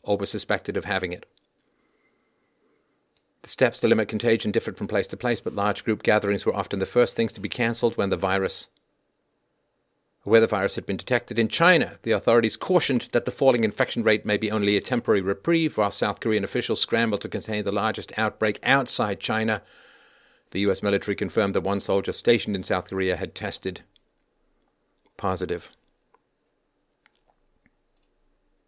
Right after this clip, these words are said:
So, this is a fellow named Doctor Siegel. Reports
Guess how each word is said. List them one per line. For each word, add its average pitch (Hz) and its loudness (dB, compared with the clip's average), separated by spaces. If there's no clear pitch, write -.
So, 113 4
this 135 0
is 123 -4
a 117 -2
fellow 120 6
named 113 4
Doctor 117 4
Siegel. 165 4
Reports 147 6